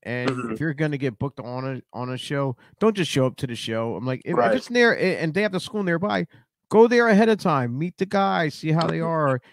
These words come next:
Speaker 1: you know, gel with 'em, you know, you know, they could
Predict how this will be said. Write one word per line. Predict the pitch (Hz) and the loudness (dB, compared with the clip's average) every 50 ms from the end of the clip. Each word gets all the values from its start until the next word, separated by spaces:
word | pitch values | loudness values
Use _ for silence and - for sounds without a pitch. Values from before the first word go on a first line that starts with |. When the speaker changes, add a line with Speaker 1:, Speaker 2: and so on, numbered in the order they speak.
| _ _ - | _ _ -4
Speaker 1:
you | 147 | 0
know, | 151 156 156 151 | 0 2 2 0
gel | 131 110 131 160 175 180 180 | 2 4 6 6 6 6 4
with | 170 170 160 147 | 2 0 -2 -2
'em, | 143 131 127 139 | -2 -2 -4 -4
you | 143 147 | -4 -4
know, | 139 139 139 135 127 - _ _ _ _ | -2 -2 -2 -4 -6 -8 _ _ _ _
you | - 147 | -6 -4
know, | 147 147 143 120 - _ _ _ _ _ _ _ _ _ _ _ _ _ _ _ - | -4 -4 -4 -6 -10 _ _ _ _ _ _ _ _ _ _ _ _ _ _ _ -10
they | 127 139 | -8 -4
could | - 180 180 151 | -4 -4 -4 -4